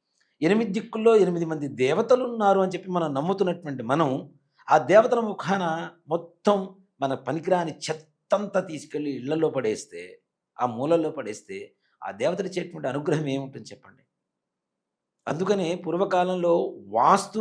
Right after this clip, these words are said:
అనేటువంటిది, అంటే ఇది కూడా ఒక సైన్సేనండి. ఓ మాట చెప్పాలి అంటే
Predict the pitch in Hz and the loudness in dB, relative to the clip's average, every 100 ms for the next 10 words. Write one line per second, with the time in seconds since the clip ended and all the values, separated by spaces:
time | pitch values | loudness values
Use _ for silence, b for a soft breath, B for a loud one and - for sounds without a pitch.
0 | 214 202 151 170 165 170 170 185 208 _ | 0 0 -6 -8 -4 -2 -2 -4 -8 _
1 | _ _ _ 131 160 208 202 226 - 143 | _ _ _ -6 0 2 2 -2 -4 -8
2 | 180 220 240 233 175 - 202 294 285 135 | -4 2 2 2 -2 0 2 2 -2 -6
3 | - _ _ 120 123 131 110 - 123 95 | -8 _ _ -8 -4 -4 -8 -8 -8 -8
4 | 80 _ | -16 _